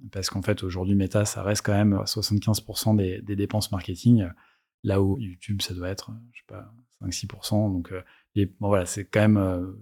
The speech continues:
la base du, du e-commerce. Et on s'est dit, il faut qu'on mette tous nos efforts sur, euh, devenir les meilleurs du monde, euh, là-dessus.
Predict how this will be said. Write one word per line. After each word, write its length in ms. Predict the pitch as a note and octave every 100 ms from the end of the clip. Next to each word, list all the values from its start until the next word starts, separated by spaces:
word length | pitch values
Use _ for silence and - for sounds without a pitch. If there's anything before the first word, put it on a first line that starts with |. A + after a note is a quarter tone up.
| G#2+
la 220 | A2 A2+ A2+
base 360 | A#2+ B2 G2+
du, 440 | F#2 G2 F#2+ G2 G2+
du 200 | F#2+ F#2
e-commerce. 440 | G2 G#2 C3+ -
Et 40 |
on 80 | G2
s'est 140 | - G2+
dit, 280 | A#2 D3+ - - _ _ _
il 80 | G#2
faut 120 | -
qu'on 120 | -
mette 260 | A2+ A#2+ B2
tous 140 | -
nos 100 | C3
efforts 380 | B2 A2+ B2+ C3
sur, 240 | - A2 G#2
euh, 100 | F#2+
devenir 300 | G2 G#2 G#2+
les 80 |
meilleurs 180 | G2+ G2+
du 100 | G2
monde, 220 | G2+ A#2
euh, 260 | G2+ F2+ F2+
là-dessus. 300 | F#2 - -